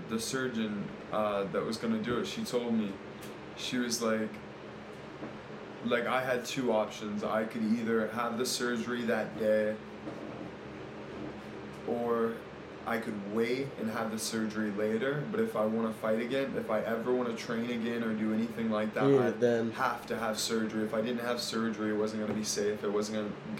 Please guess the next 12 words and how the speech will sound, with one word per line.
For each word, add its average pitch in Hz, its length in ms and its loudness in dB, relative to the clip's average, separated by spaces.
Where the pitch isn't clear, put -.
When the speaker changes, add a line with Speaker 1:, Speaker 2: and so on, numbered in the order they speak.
Speaker 1:
gonna 104 100 0
be 104 160 2
okay. 101 360 2
Speaker 2:
So 127 260 6
what 143 100 10
Speaker 1:
Uh, 147 40 8
Speaker 2:
exactly 135 460 6
did 123 160 0
you 123 80 4
have 120 180 6
surgery 113 380 4
for? 120 340 4